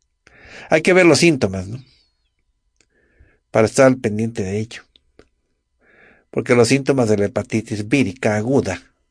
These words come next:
aparecen repentinamente, ¿sí?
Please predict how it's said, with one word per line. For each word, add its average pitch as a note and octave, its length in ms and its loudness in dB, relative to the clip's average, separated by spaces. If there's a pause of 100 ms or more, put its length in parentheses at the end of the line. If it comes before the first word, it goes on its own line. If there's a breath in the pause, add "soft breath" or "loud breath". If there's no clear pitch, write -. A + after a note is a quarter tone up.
(1400)
aparecen A#2 500 0
repentinamente, G2+ 920 -6 (420)
¿sí? E3 180 -10